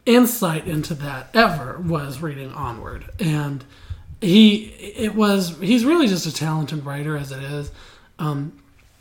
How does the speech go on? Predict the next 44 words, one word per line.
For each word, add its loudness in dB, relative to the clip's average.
but -4
it 4
was 2
also 2
really 0
incredible -4
to -8
see -4
how -6
he -6
pulled -6
a -8
company -8
essentially -6
back -12
from -16
the -14
brink. -12
I -6
mean, -2
it -4
was -4
on -6
the -8
verge -12
of -14
shutting -10
down -12
in -14
two -18
thousand -14
eight, -16
of -14
going -12
bankrupt, -14
of -16
having -8
to -12
close. -12
And -4
after -2
two -2
thousand, -2
starting -2